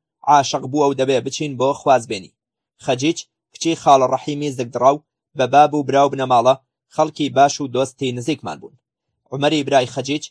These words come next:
هاتبوو بۆ پێشمەرگایەتی. چەند کەس سوار بووین و چوین بۆ خوازبێنی. زۆر بە دڵێکی گەورەوە خاڵە ڕەحیم میوانداری و بەخێرهاتنی کردین. پیرۆزبایی لە شەریف و خەجیج کراو،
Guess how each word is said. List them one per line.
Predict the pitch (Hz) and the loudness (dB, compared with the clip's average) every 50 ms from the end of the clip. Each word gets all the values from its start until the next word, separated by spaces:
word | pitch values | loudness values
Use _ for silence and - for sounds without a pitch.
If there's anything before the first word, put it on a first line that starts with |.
| _ _ _ _ _ _ | _ _ _ _ _ _
هاتبوو | 139 139 131 123 - 143 139 147 143 127 | 4 4 4 4 2 -4 -4 -4 -2 0
بۆ | 131 135 143 139 | 0 0 0 0
پێشمەرگایەتی. | - 147 135 123 117 127 131 113 120 117 107 98 - - - _ _ _ _ _ _ _ _ _ - | -2 -2 -2 -2 -2 -4 -6 -2 0 0 0 0 -2 -8 -18 _ _ _ _ _ _ _ _ _ -4
چەند | - 147 165 165 | -4 -2 -2 -2
کەس | - - 151 - - | -4 -6 -6 -6 -4
سوار | - 156 147 147 135 | 2 4 4 4 4
بووین | 131 147 151 156 | 2 -2 -4 -2
و | 170 175 - _ _ _ _ _ - | -4 -6 -8 _ _ _ _ _ -8
چوین | - 156 151 147 139 | -6 -4 -4 -4 -2
بۆ | 131 143 147 | 0 0 0
خوازبێنی. | 143 - - 135 127 123 - 117 107 104 98 - _ _ _ _ _ _ _ _ - | 0 2 2 2 2 2 0 -6 -8 -8 -12 -18 _ _ _ _ _ _ _ _ -8
زۆر | 120 131 135 139 | -4 -2 -2 0
بە | 139 143 135 127 | 2 2 2 2
دڵێکی | - 143 147 143 135 - 143 131 127 | 2 0 0 0 0 -4 -6 -2 0
گەورەوە | 135 123 131 131 135 131 127 127 - _ _ _ _ _ - | 0 2 2 4 4 2 2 0 -6 _ _ _ _ _ 2
خاڵە | - 139 131 127 123 - | 4 4 4 4 2 -2
ڕەحیم | - - - 151 160 156 | -2 -4 -4 -6 -6 -4
میوانداری | 147 143 139 139 131 127 135 135 127 131 139 | -4 0 0 0 0 2 2 2 2 2 -2
و | 143 135 | -4 -4
بەخێرهاتنی | 139 - - 139 123 127 131 117 - - 127 127 135 | -6 -4 -4 -4 0 2 2 2 2 -2 -8 -10 -10
کردین. | 123 - 156 131 - - - _ _ _ _ _ _ _ _ _ - | -4 -4 -4 -4 -4 -12 -16 _ _ _ _ _ _ _ _ _ -4
پیرۆزبایی | 139 139 143 131 120 139 135 127 147 147 151 | 0 2 2 2 4 4 4 4 4 2 2
لە | 143 139 | 2 2
شەریف | - - 143 131 135 135 - | 2 -2 -4 -4 -4 -4 -4
و | 143 131 - | -4 -4 -2
خەجیج | - 135 127 139 123 - | -4 -4 -4 -4 -6 -8
کراو، | - 135 135 139 147 151 | -2 2 4 4 4 2